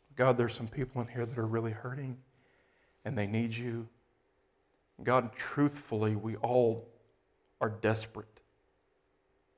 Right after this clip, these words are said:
Even those of us that have walked with you for years, God, we get two, we get a step forward, it seems like we take two back, and we do well for a while, and we have a pattern of saying no to our flesh, and then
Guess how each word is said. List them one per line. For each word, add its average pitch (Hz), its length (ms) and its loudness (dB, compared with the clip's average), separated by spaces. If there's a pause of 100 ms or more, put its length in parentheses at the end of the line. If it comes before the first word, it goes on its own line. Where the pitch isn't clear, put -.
(1200)
Even 143 220 2
those 139 220 8
of 123 120 4
us 123 180 8
that 123 80 2
have 110 120 2
walked 110 320 8
with 110 220 -4
you 110 60 -2
for 110 200 -4
years, 107 460 0
God, 113 240 0
we 107 80 -4
get - 340 2 (760)
two, 147 220 2 (200)
we 127 120 -2
get 147 140 8
a 135 40 4
step - 360 4
forward, 147 360 6
it - 100 -2
seems 127 240 -4
like 123 160 0
we 123 60 -6
take - 300 -4
two 135 200 -2
back, 127 400 0
and 87 140 -16 (1500)
we 113 100 -2
do 127 200 4
well 123 320 12
for 131 240 6
a 120 40 8
while, 120 360 12
and 113 80 6
we 110 100 4
have 127 160 4
a 110 60 0
pattern 131 480 4
of 107 100 0
saying 127 420 4
no 120 260 6
to 127 160 0
our 113 100 8
flesh, 120 540 0
and 101 140 -4
then 113 260 -4